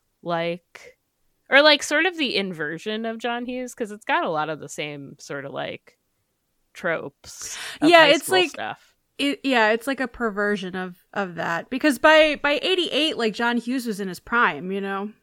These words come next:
Speaker 1: Yeah.
Speaker 2: Like, everybody, everybody knows a, a John Waters movie in, in eighty-eight, so to take that kind of,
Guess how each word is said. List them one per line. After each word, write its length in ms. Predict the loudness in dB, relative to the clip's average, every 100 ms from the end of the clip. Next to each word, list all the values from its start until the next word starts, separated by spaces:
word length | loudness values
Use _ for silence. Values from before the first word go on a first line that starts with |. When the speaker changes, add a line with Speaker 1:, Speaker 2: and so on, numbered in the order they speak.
| _
Speaker 1:
Yeah. 220 | -2 -2
Speaker 2:
Like, 100 | -2 -2
everybody, 560 | -2 -2 0 0 -2 -4
everybody 340 | -4 -2 -4
knows 240 | -4 -4
a, 200 | -6 -8 -6
a 80 | -6
John 260 | -4 -4
Waters 340 | -2 -2 -2 -4
movie 260 | -6 -4
in, 200 | -6 -6 -8
in 160 | -10 -4
eighty-eight, 560 | -4 -4 -4 -4 -4
so 360 | -6 -4 -4 -6 _ -20 -20 -20 -14
to 120 | -2
take 240 | 2 2 4
that 160 | 0
kind 240 | 2 -4 -2
of, 420 | -4 -6 -14 -20